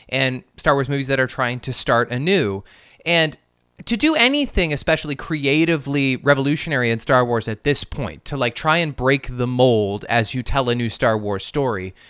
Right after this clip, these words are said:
is already, while admirable, risky because people are going to feel the way they feel. Now, it can pay great rewards, or you can find yourself in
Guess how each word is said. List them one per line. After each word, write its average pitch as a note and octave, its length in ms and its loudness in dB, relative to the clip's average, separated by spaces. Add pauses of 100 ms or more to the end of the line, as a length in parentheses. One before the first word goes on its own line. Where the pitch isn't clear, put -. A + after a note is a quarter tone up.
(180)
is F3+ 180 4
already, F#3 840 6 (400)
while A#2 240 2
admirable, C3+ 840 2 (580)
risky - 720 -2 (160)
because F3+ 720 2 (280)
people F#3 220 -2
are F3 120 4
going D#3+ 200 0
to E3+ 80 -8
feel D#3 300 0
the D3+ 80 -4
way C#3+ 220 4
they B2 160 2
feel. F3 400 -2 (260)
Now, D#3+ 160 4
it D#3+ 140 2
can F3 180 0
pay F#3+ 560 2 (480)
great F3 320 2
rewards, A#2+ 640 0 (420)
or E3 440 6
you D#3+ 160 0
can D#3 160 -6
find D3 220 2
yourself C3+ 520 2
in A#2+ 320 -4